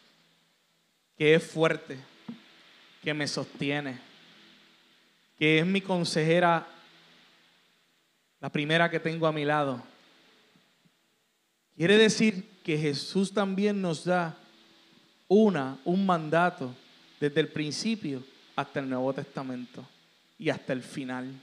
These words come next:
y hasta la eternidad. Maridos, amad a vuestras mujeres, así como Cristo amó a la iglesia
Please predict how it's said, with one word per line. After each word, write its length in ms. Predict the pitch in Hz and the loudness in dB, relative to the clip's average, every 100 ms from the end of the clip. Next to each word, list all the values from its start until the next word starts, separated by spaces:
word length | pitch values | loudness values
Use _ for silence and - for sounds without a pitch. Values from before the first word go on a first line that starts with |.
| _ _ _ _ - | _ _ _ _ -10
y 140 | 160 | -4
hasta 300 | 143 - 143 | -4 -4 -6
la 80 | 139 | -6
eternidad. 680 | 135 127 120 120 117 120 123 - _ _ _ _ _ _ _ _ _ _ _ | -6 -8 -8 -10 -8 -8 -10 -18 _ _ _ _ _ _ _ _ _ _ _
Maridos, 340 | - 175 240 285 | 2 4 6 8
amad 280 | 254 240 262 | 8 8 8
a 40 | |
vuestras 320 | 254 247 247 | 6 6 4
mujeres, 440 | 240 226 240 254 214 | 6 8 8 8 6
así 260 | 190 208 | 4 2
como 240 | 220 226 220 | 2 2 2
Cristo 380 | 226 240 - | 2 2 2
amó 160 | 180 175 | 0 2
a 40 | |
la 60 | 185 | 2
iglesia 640 | 170 156 147 143 131 123 | 2 2 0 -2 -4 -6